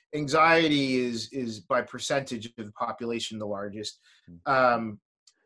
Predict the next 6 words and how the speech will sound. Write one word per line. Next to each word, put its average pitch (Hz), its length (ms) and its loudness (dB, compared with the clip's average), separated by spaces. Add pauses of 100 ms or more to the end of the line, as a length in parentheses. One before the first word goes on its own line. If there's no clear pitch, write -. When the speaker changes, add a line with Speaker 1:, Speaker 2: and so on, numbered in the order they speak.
(160)
Speaker 1:
and 143 180 -2
so, 143 520 0 (180)
uh, 123 440 6 (1160)
you 156 160 -4
know, 131 300 2 (720)
it, - 140 -10